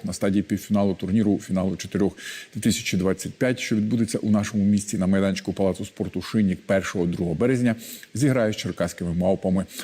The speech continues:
В іншій парі зійдуться харківські Соколи Рівне. Тим часом дніпровці продовжують одноосібно очолювати турнірну таблицю регулярного чемпіонату Суперліги України, маючи сто відсотковий результат: шістнадцять перемог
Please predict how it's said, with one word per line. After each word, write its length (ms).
В 80
іншій 200
парі 260
зійдуться 420
харківські 500
Соколи 480
Рівне. 360
Тим 160
часом 300
дніпровці 500
продовжують 720
одноосібно 560
очолювати 500
турнірну 500
таблицю 460
регулярного 520
чемпіонату 540
Суперліги 480
України, 540
маючи 300
сто 200
відсотковий 520
результат: 520
шістнадцять 600
перемог 400